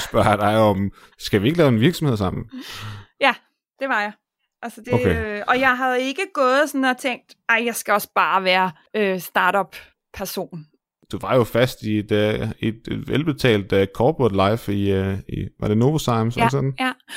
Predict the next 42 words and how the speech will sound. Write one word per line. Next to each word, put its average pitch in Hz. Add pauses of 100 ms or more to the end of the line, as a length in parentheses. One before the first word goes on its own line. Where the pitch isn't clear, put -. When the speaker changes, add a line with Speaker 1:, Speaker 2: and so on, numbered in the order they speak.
(120)
Speaker 2:
Plus, 285
at 285
det 226
er 220
en 208
Speaker 1:
Ja. 90
Speaker 2:
fantastisk 240
virksomhed, 247
så 202
jeg 196
var 196
virkelig 220
også, 220
øh, 190 (160)
altså, 190 (480)
jeg 208
havde 214
et, 196
et 208 (320)
job, 240 (240)
som 214
gav 220
mening. 254 (1400)
Speaker 1:
Ja. 95 (460)
Og 113
det 127
gør 127
det 113
jo 110
endnu 123
sværere, 98
altså, 92
at 101
så 98
skulle 98
sige, 95
øh, 90
farvel 104
og 107
tak 101
til 90
det, 98